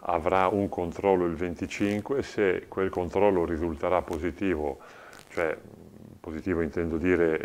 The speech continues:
eh, tutto procede nel modo dei migliori, eh, nel migliore dei modi, eh, penso che potrà cominciare a pensare di aggregarsi alla squadra piano piano. Eh, gli ottimisti dicono che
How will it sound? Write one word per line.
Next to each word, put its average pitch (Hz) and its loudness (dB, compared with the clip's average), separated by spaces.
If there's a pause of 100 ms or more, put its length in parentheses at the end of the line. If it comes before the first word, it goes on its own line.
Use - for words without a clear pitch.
(140)
eh, - -8
tutto - -4
procede 87 0
nel 85 -2
modo 90 2
dei 92 2
migliori, 120 4 (520)
eh, 92 2
nel 87 -2
migliore 87 2
dei 107 4
modi, 135 4
eh, 90 0 (160)
penso 110 4
che 113 4
potrà 92 2
cominciare 104 2
a - 0
pensare 98 0
di 95 4
aggregarsi 87 2
alla 98 2
squadra 87 0
piano 82 -6
piano. 82 -10 (260)
Eh, 87 -10
gli 87 -2
ottimisti 107 2
dicono 92 -2
che 82 -4